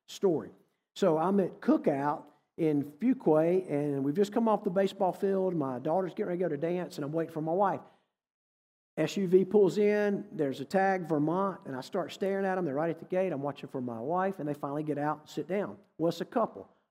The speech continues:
husband and wife, probably in their forties, teenage kids. Didn't say anything to 'em. We ate dinner. And then I said, uh, they weren't very far from me. It was about this far away where Jimmy is. And I said,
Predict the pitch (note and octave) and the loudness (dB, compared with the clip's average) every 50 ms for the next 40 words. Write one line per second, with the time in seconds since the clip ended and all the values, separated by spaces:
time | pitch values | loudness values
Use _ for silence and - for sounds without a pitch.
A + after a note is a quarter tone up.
0 | _ C3+ C3+ C#3+ C3+ D#3 E3 D#3+ D3+ D3+ D#3+ E3 E3 F3+ E3+ F3 - - - C#3+ | _ 0 0 0 0 -2 -2 -2 0 0 0 0 -2 -2 -4 -4 -6 -6 -4 -4
1 | C#3+ D3+ D3 C3+ - - E3+ F3 F3 E3+ E3+ F3+ F3 - - _ _ _ - - | -4 -4 -6 -6 -4 -4 -2 -2 -2 0 -2 -2 -4 -6 -12 _ _ _ -4 -2
2 | D3+ C#3+ C#3+ C#3+ C#3+ - - G3+ G3 D3+ G#2+ - - - - _ _ _ _ _ | 0 0 0 0 -2 -4 -2 -2 -2 -2 -2 -6 -12 -20 -20 _ _ _ _ _
3 | _ _ - C#3 D3+ D#3+ D#3 A3 G3+ G3+ G3+ G#3 G3 F#3+ - G#3 G3 F#3 F3 D3+ | _ _ 2 4 4 4 2 0 0 0 0 -2 -2 -2 -2 -2 -2 -2 0 0
4 | D#3 D#3+ D3 C#3+ D#3+ F3+ G3 G#3 G3+ G3+ G3+ - _ _ _ _ _ - C#3 D3 | 0 -2 -2 -2 -2 -2 -2 -2 -4 -6 -8 -12 _ _ _ _ _ -4 0 2
5 | F#3 A3+ A#3+ G#3 G3 G3 - A#3 A3+ A#3 G#3+ - - F3 F3 E3+ E3 D#3+ D#3 D3 | 2 2 2 0 -2 -2 -2 0 0 0 0 0 -2 -2 -2 -2 -2 -4 -4 -6
6 | - - _ - F3 E3+ E3 E3+ G#3+ B3 G#3+ F#3+ F3 D3+ - F3 E3+ F3+ E3+ E3 | -8 -14 _ -2 0 2 2 2 2 0 0 -2 -2 -2 -2 -2 -2 -2 -2 -2
7 | C#3 C#3+ D#3 D3+ D#3+ F3 F3 D#3 - - _ _ D#3+ F3 F3+ F3 - F3+ F#3+ F3+ | -2 -2 -2 -2 -2 -2 -2 -4 -4 -8 _ _ 0 0 0 0 0 0 2 2
8 | D3+ C#3+ D#3+ F3 E3+ D#3 D3 D#3 D3+ C#3 C#3+ D#3+ F3 E3 C3 B2 C3+ C3 C3+ C#3+ | 2 2 2 0 0 0 0 -2 -4 -2 -4 -4 -4 -2 -2 -2 -2 -4 -6 -8
9 | D3 C#3 - F3 D3 | -10 -6 -6 -6 -6